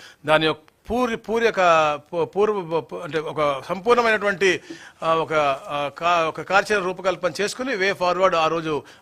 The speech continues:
డిసైడ్ చేద్దామని చెప్పి చెప్పారు. So అది కూడా అంటే పేదవాడికి లబ్ధి పొందే విధంగా, వ్యాపారస్తులకు కాకుండా పేదవాడికి లబ్ధి పొందాలా, గవర్నమెంట్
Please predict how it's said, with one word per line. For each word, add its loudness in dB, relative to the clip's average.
డిసైడ్ 2
చేద్దామని 0
చెప్పి -6
చెప్పారు. 2
So -2
అది 2
కూడా 6
అంటే 0
పేదవాడికి 4
లబ్ధి 2
పొందే -2
విధంగా, 4
వ్యాపారస్తులకు 6
కాకుండా 4
పేదవాడికి 4
లబ్ధి -4
పొందాలా, -2
గవర్నమెంట్ 8